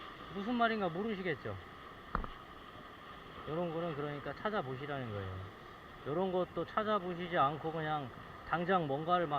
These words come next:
하려고, 내가 뭐를 안 알려줘서 지금 못 잡는 게 아니거든요. 어느 정도 찾아보실 건 찾아보셔야 돼요. 제로찌가 뭔지, 전유동이 뭔지, 플로팅이 뭔지, 합사가 뭔지, 피 라인이 뭔지,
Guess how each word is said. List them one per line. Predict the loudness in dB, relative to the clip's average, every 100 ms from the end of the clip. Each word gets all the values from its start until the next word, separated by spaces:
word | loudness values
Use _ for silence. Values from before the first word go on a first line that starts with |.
| 4
하려고, | 4 6 4 2 -8 -14 -14 -14 -14 -14 -14 -14 -12 -10 -2
내가 | 2 2
뭐를 | 4 6 10
안 | 10 10
알려줘서 | 8 6 4 0 0
지금 | -2 -4
못 | 0
잡는 | 0 0 2
게 |
아니거든요. | 4 4 2 0 -2 -4 -4 -4 -10 -12 -12 -12 -14 -14 -14 -14 -14 -14 -8
어느 | 0 2 6
정도 | 6 6 6 6 6 4 2
찾아보실 | 2 4 4 2 -4
건 | -6
찾아보셔야 | -4 0 0 -2 0 0 2
돼요. | 0 -2 -4 -6 -10 -14 -16 -6
제로찌가 | -2 -2 -2 -2 -2
뭔지, | 0 -2 -4 -4 -2 -4 -4 -2
전유동이 | 0 0 -4 -2
뭔지, | -2 0 -2 -4 -6 -6 -8 -14 -16 -16 -18 -16 -16 -16 -16 -16 -16 -16 -16 -16 -16 -16 -4
플로팅이 | -2 0 0 0
뭔지, | 0 0 0 -2 -2 -2
합사가 | 0 0 2 2 2
뭔지, | 0 -4 -4
피 | -6 -4 0 2
라인이 | 4 4 2 -2
뭔지, | 0 0 0 -4 -4 -4 -4